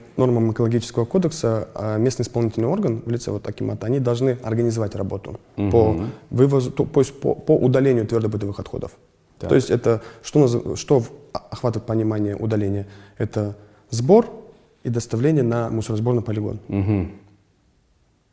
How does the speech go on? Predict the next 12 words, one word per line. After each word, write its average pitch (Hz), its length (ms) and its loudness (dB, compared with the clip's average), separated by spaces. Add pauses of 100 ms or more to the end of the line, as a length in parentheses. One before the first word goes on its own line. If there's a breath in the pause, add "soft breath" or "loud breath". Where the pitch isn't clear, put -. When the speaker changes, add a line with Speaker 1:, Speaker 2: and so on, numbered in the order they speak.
(640 soft breath)
Speaker 1:
Вот. 101 180 -4 (260 loud breath)
Сейчас, 185 500 2 (100)
э, 107 420 2
у - 80 -2
нас 127 200 2
система 123 360 0
такая. 110 420 -4
Вот - 280 -8
на 127 120 0
примере 143 300 2
города 131 300 2
Шымкент. 107 520 -6